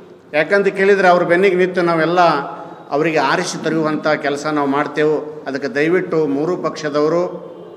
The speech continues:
ಇಲ್ಲಿ ಕಡೆಗಣಿಸದೆ, ಮೂರು ಪಕ್ಷದವರು ಕಡೆಗಣಿಸದೆ,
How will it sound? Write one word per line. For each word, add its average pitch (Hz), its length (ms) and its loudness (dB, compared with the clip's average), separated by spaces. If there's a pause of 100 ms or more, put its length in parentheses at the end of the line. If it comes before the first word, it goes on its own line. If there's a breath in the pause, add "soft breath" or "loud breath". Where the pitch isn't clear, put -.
(680)
ಇಲ್ಲಿ 139 160 -2
ಕಡೆಗಣಿಸದೆ, 170 960 0 (540)
ಮೂರು 165 240 2
ಪಕ್ಷದವರು 175 520 0
ಕಡೆಗಣಿಸದೆ, 160 720 0